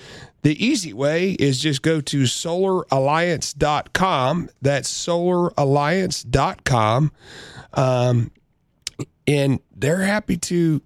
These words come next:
you know, come out, evaluate your product, and, well, quite frankly, help provide you some education and bust some of those myths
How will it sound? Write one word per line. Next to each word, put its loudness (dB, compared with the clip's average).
you 2
know, 0
come 0
out, 0
evaluate 0
your -4
product, 0
and, 2
well, 0
quite 0
frankly, 0
help -2
provide 0
you 2
some 0
education 0
and 2
bust -2
some -6
of -2
those 0
myths -2